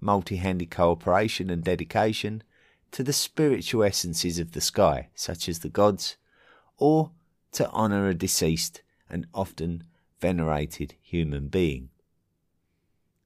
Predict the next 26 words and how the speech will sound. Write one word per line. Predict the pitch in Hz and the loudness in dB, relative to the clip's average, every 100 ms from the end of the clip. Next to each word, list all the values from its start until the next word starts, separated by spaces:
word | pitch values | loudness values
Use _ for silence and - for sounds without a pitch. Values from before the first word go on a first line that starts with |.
| _ | _
The | 104 | -4
fact | - 147 - - - _ _ - | 2 2 2 -6 -20 _ _ -4
that | 87 - | -4 -2
human | - 98 85 82 | 0 2 2 0
beings | 87 85 82 | 2 0 0
saw | - 90 | 0 0
fit | 82 - 139 - | 0 0 -2 -2
to | - | -6
do | 92 95 | 0 0
this | 90 90 - _ | 0 -2 -6 _
in | - 90 98 | -6 -4 -2
many | 127 139 | -2 2
areas | 107 95 92 87 | 4 4 4 0
of | 87 | -4
the | 85 | -8
world | 80 113 80 69 64 - _ _ _ _ _ _ - | -2 2 2 0 -6 -16 _ _ _ _ _ _ -2
can | 123 - | -2 0
only | 123 139 143 | 0 2 2
be | 143 | 2
seen | 131 - 90 82 82 | 2 2 0 -2 -6
as | 90 | -4
a | 101 | -2
natural | 104 117 - - 135 127 | -2 -4 -6 -4 0 0
reflex | 113 120 104 - 67 - - - _ _ - | 2 2 2 -2 -6 -6 -12 -12 _ _ -6
to | 113 | 0
living | 110 120 113 127 123 | 6 6 6 2 -2